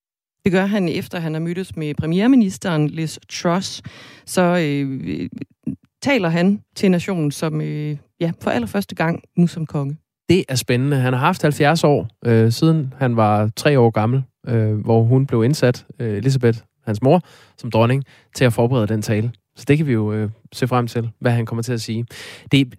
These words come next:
Speaker 2: det er ikke mange danskere, der har mødt den britiske dronning, men det er, øh, faktisk sket for en dansker. Sanger og skuespiller Julie Steinke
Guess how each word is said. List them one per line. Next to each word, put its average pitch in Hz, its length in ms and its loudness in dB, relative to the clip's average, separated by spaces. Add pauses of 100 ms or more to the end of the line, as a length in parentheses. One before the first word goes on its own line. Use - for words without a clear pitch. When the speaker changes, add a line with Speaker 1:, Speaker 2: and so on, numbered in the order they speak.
Speaker 2:
det 143 60 6
er 147 40 6
ikke 180 140 0
mange 175 200 0
danskere, 147 480 0
der 113 100 -4
har 117 120 0
mødt 131 380 2
den 110 140 0
britiske 113 580 -2
dronning, 104 600 0
men 117 140 2 (120)
det 113 220 4
er, 104 240 2
øh, 101 60 0
faktisk - 580 -2
sket - 500 -4 (200)
for 107 220 2
en 104 160 0
dansker. 98 380 -4 (160)
Sanger 143 320 2
og 123 200 0
skuespiller 123 580 2
Julie 107 280 0
Steinke 113 460 0